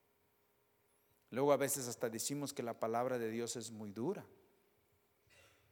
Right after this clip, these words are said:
¿O no? Eh, lo dijeron los discípulos, "Dura es esta palabra", ¿sí no? ¿Sí o no? Nosotros no somos diferentes que ellos.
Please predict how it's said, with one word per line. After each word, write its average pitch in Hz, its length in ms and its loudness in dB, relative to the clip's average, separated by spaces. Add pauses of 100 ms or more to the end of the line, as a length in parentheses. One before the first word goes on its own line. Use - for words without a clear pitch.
(200)
¿O 160 120 4
no? 185 220 6 (1600)
Eh, 202 120 12
lo 175 100 8
dijeron 202 380 10
los 208 100 8
discípulos, 202 680 2
"Dura 202 260 10
es 220 100 4
esta 220 240 2
palabra", 226 420 6
¿sí 247 160 2
no? 226 180 0 (260)
¿Sí 208 100 2
o 202 80 6
no? 160 160 -2 (520)
Nosotros 151 280 0
no 185 80 0
somos 165 240 2
diferentes 131 420 -2
que 110 180 -4
ellos. 170 380 -10